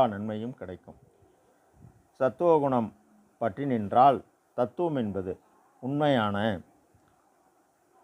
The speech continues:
பொருள்களின் குணம், இயல்பு அமைப்பு, இதுதான் தத்துவம். அதாவது உதாரணமாக அறிவு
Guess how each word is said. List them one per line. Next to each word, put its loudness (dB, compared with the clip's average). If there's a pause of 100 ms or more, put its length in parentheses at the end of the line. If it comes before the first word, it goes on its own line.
(280)
பொருள்களின் 2
குணம், -4 (400)
இயல்பு 4
அமைப்பு, -2 (220)
இதுதான் 0
தத்துவம். -6 (720)
அதாவது 6 (360)
உதாரணமாக 2
அறிவு 2